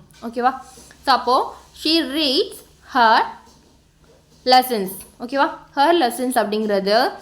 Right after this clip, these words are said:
சப்ஜெக்டில் இருக்கு. So, இந்த சப்ஜெக்ட் என்ன ஆகும்? ஆப்ஜெக்டா சேஞ்ச் ஆகும். ஓகேவா? So, இது வரைக்கும் உங்களுக்கு புரிஞ்சிருக்கும்னு நினைக்கிறேன். இதுக்கப்புறம் நம்ம சிம்பிள்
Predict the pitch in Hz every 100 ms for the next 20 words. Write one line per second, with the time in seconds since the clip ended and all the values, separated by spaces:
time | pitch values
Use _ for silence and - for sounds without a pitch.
0 | - _ _ - 233 226 254 302 311 -
1 | 214 381 - - _ - 311 285 285 254
2 | 320 294 285 277 277 359 508 - _ 196
3 | 233 262 294 - 208 226 320 - _ -
4 | 240 233 214 196 175 190 175 - - -
5 | 214 240 254 - - - _ _ - 269
6 | 262 285 339 320 349 285 240 - 262 294
7 | 269 262 254 220 202 220 381 - - -
8 | 220 277 277 277 294 247 220 330 - 277
9 | 254 285